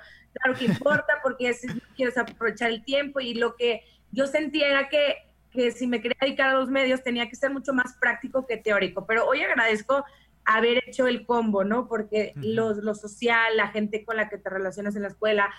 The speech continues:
Speaker 1: los maestros, y poder llevarlo también con la práctica creo que ha sido lo que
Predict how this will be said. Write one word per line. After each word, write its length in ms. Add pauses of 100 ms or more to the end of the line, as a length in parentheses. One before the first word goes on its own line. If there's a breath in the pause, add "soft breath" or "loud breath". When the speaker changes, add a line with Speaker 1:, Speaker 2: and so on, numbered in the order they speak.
(180 loud breath)
Speaker 1:
los 300
maestros, 920 (260)
y 260
poder 380
llevarlo 540
también 320
con 100
la 140
práctica 380
creo 260
que 280
ha 100
sido 260
lo 220
que 340